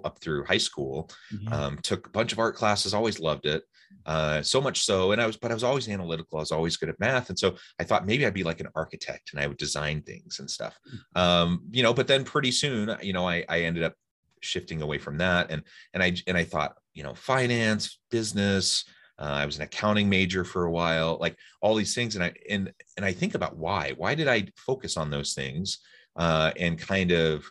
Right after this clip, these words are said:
Speaker 1: suppress the artistic side? And I love music. I've always, uh, been involved with music and, uh, instruments and singing and, and things like that. And why,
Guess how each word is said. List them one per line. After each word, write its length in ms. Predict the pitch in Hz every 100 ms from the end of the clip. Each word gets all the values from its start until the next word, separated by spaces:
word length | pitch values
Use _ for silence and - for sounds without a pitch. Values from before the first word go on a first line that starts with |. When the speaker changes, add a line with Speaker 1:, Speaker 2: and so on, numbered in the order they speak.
| -
Speaker 1:
suppress 880 | - - - 87 78 76 - - - _ _
the 100 | 76
artistic 400 | 76 - 120 -
side? 440 | - 73 67 71 -
And 360 | 131 175 135 107 -
I 120 | 107
love 240 | 95 101 107
music. 400 | 208 147 78 82
I've 140 | 85
always, 520 | 98 113 113 - - _ _ _ -
uh, 400 | 85 80 80 78
been 200 | - 87
involved 360 | 92 78 78
with 120 | 85 85
music 480 | 101 131 85 60
and, 140 | - 69 _ 71
uh, 460 | 69 - 50 50 50 _ _ _ _ -
instruments 500 | 95 - 90 82 -
and 120 | 69
singing 580 | - 98 92 85 82 73
and, 120 | 71
and 180 | 80 78
things 220 | 85 78
like 160 | 76 -
that. 280 | 131 98 - - - _
And 600 | - 101 101 98 98 98 - _ _
why, 240 | 85 104